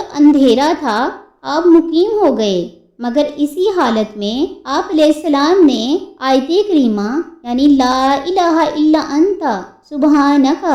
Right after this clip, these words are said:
انی کنت من الظالمین" اس کا وظیفہ پڑھنا شروع کر دیا۔ تو اس کی برکت سے اللہ تبارک و تعالیٰ نے آپ علیہ السلام کو اس اندھیری کوٹری سے نجات دی اور مچھلی نے کنارے پر آ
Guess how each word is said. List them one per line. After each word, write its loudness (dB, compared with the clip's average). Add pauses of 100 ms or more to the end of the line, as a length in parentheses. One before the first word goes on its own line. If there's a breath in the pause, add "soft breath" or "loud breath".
(200)
انی 4
کنت 0
من 2
الظالمین" -2 (340)
اس -20
کا -4
وظیفہ 0 (100)
پڑھنا 2
شروع -6
کر -2 (100)
دیا۔ -6 (600)
تو -8 (120)
اس -2 (100)
کی -6
برکت -2
سے -2
اللہ -2 (100)
تبارک -2
و -6 (120)
تعالیٰ -4
نے -4 (440)
آپ -4
علیہ 4
السلام 0
کو 0 (260)
اس -4 (200)
اندھیری 4
کوٹری 0
سے -6
نجات 0
دی -14 (600)
اور -6
مچھلی -2
نے 4
کنارے 0
پر -2
آ 0